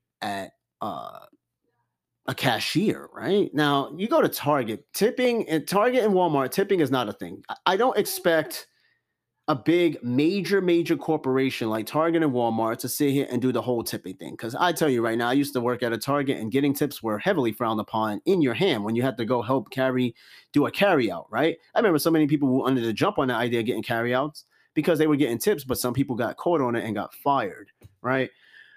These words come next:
Um, that's, I don't foresee this being the thing at Target or Walmart, but it's smaller businesses, right?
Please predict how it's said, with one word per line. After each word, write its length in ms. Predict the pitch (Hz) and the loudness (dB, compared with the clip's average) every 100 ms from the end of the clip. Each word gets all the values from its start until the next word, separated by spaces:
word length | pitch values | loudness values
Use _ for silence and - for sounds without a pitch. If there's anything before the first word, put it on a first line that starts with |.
| _ _ _ | _ _ _
Um, 520 | 160 160 156 156 156 - _ | 0 2 4 4 2 -2 _
that's, 460 | 135 175 196 - - 185 | 0 0 0 -4 -2 0
I 80 | |
don't 260 | 208 233 - | 2 0 0
foresee 380 | - 180 - 180 | 0 0 0 0
this 140 | 156 | 2
being 180 | 147 151 | 4 2
the 80 | 139 | 2
thing 220 | 147 135 | 2 0
at 100 | 120 | -2
Target 400 | - 123 98 98 _ _ - | -2 -4 -4 -12 _ _ -2
or 180 | 135 113 | 0 0
Walmart, 420 | 110 101 95 98 | -2 -2 -2 0
but 100 | 175 | 0
it's 140 | 170 | 0
smaller 380 | - 185 185 151 | -2 0 2 2
businesses, 580 | 110 110 101 92 76 - | 0 -2 -4 -8 -8 -4
right? 300 | 131 147 | -2 0